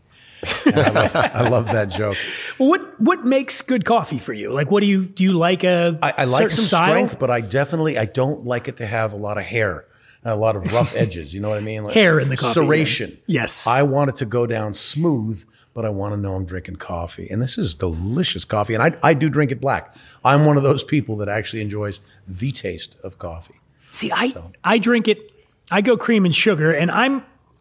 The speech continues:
Speaker 2: I didn't drink coffee until I was already in college.
Speaker 1: Yeah.
Speaker 2: I was at a, uh, I grew up in Philly, and I was at a place in Philadelphia called Silk City. It was with a friend of mine. I think I was a freshman or sophomore in college, and we were ordering breakfast,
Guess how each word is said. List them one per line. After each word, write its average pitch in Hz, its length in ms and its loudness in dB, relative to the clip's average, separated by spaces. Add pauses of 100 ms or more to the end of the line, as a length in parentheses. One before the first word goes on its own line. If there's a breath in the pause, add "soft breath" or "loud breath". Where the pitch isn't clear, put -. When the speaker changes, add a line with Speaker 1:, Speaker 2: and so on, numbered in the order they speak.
Speaker 2:
I 226 120 -4
didn't 311 260 2
drink 262 420 -2
coffee 196 600 -2
until 170 280 2
I 160 120 2
was 160 320 0
already 185 440 2
in 139 160 -2
college. - 640 -2
Speaker 1:
Yeah. 135 100 -2
Speaker 2:
I - 20 2
was 170 160 2
at 180 80 4
a, 165 240 4
uh, 156 120 2 (320 loud breath)
I 165 60 -4
grew 160 140 2
up 160 100 0
in 190 60 2
Philly, 202 440 2
and 185 80 2
I 165 60 4
was 165 140 2
at 160 80 4
a 156 140 4
place 170 340 0
in 170 100 2
Philadelphia 170 440 2
called 156 220 -4
Silk 233 380 -2
City. 131 440 -2
It - 420 -14
was 151 100 -4
with 180 80 2
a 160 60 2
friend 208 260 2
of 170 60 4
mine. 160 120 2
I 160 40 2
think 214 160 0
I - 20 4
was 202 120 2
a 180 40 -2
freshman 208 480 -2
or 180 60 0
sophomore 175 420 0
in 143 80 0
college, 160 500 0 (500 loud breath)
and 160 300 2
we 160 120 4
were 160 100 2
ordering 165 400 2
breakfast, 196 600 -2